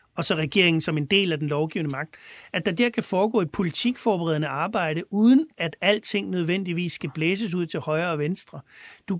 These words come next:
det er meget svært at lave reformer. Så det, jeg synes er vigtigt kommer frem, det er det, der får aktuel, faktisk politisk betydning for borgerne.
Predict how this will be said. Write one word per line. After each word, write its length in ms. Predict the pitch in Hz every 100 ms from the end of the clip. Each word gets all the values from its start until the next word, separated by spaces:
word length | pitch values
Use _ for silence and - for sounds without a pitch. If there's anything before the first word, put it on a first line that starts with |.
| -
det 60 |
er 60 | 208
meget 400 | 185 151 196 233
svært 440 | - - 240 185 - 190
at 80 | 175
lave 240 | 165 160
reformer. 560 | 156 - - 185 180 165
Så 100 | 170 - -
det, 140 | 269 311
jeg 120 | 269
synes 240 | - 247
er 80 | 226
vigtigt 320 | 180 202 254
kommer 220 | - 151 151
frem, 240 | 160 147 -
det 60 | 233
er 40 |
det, 140 | 226
der 80 | 220
får 220 | 214 196 -
aktuel, 480 | 226 - 247 190 -
faktisk 560 | - 180 - 208 -
politisk 420 | 196 160 175 202
betydning 460 | - 151 190 180 165
for 100 | 156
borgerne. 420 | 139 113 113 123